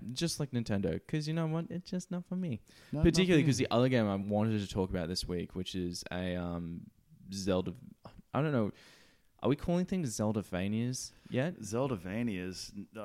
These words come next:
Speaker 1: You know, like a Metroidvania
Speaker 2: Yeah, yeah, I was
Speaker 1: and
Speaker 2: gonna
Speaker 1: so,
Speaker 2: say,
Speaker 1: yeah.
Speaker 2: what was the other word? Metroidvania.
Speaker 1: Yeah,
Speaker 2: No, uh,
Speaker 1: Metroidvania or Castlevania.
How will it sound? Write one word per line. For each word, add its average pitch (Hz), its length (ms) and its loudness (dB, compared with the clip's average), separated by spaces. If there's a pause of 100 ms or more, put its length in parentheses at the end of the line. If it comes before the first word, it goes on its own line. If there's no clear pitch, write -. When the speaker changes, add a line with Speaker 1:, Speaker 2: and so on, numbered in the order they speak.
Speaker 1:
You 135 60 2
know, 139 40 4
like 131 140 4
a 107 40 6
Metroidvania 95 640 2
Speaker 2:
Yeah, 147 160 8
yeah, 143 140 8
I - 20 10
was 135 100 6
Speaker 1:
and - 40 2
Speaker 2:
gonna 156 120 6
Speaker 1:
so, - 40 0
Speaker 2:
say, 147 80 6
Speaker 1:
yeah. 131 60 6
Speaker 2:
what 156 80 10
was 151 80 2
the 123 100 2
other 127 120 4
word? 143 180 4
Metroidvania. 95 1040 -4
Speaker 1:
Yeah, 110 120 4
Speaker 2:
No, 107 100 4
uh, 104 40 4
Speaker 1:
Metroidvania 95 680 0
or 95 160 2
Castlevania. 92 1000 -2